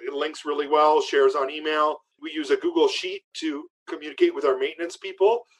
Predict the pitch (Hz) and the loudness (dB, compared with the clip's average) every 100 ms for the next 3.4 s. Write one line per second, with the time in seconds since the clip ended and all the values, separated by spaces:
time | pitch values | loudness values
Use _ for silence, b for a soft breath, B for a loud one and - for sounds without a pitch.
0 | _ - 147 156 - 202 208 170 165 160 | _ -10 -8 -6 0 2 4 4 2 0
1 | 151 147 151 156 147 131 151 156 180 175 | 0 0 0 -2 0 -4 -2 -2 0 -4
2 | 175 165 165 320 - 156 156 147 156 147 | -2 -2 -4 -10 -8 -4 -4 -4 -4 -4
3 | 151 151 156 | -2 -2 -2